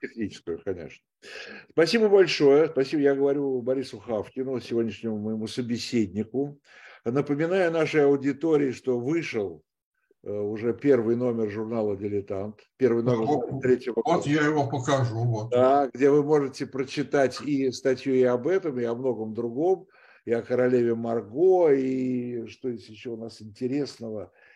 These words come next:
Speaker 1: и рубрика «Процесс», как всегда, и вот я просто перелистываю и вижу очень много, э, всякого, всякого интересного. И открылась новая рубрика у нас, кстати говоря,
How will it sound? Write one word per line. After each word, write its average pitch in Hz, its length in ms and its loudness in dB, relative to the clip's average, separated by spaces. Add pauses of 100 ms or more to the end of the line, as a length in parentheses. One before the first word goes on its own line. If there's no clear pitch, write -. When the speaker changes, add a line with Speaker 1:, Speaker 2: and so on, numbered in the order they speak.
(140)
Speaker 1:
и 127 60 2
рубрика 123 440 0
«Процесс», 127 640 -4
как 123 200 -8
всегда, 117 600 -4
и 110 420 -6 (200)
вот 117 100 -10
я 123 120 0
просто 113 260 -8
перелистываю 120 880 -6
и 113 120 -8
вижу 123 420 -8 (240)
очень 131 300 -8
много, 107 440 -8 (460)
э, 98 140 -14
всякого, 110 760 -8
всякого 107 640 -6
интересного. 139 880 -2 (140)
И 127 80 2
открылась 135 560 2
новая 127 340 0
рубрика 170 400 -4
у 135 180 -2
нас, 127 280 -10
кстати 110 380 -8
говоря, 110 440 -6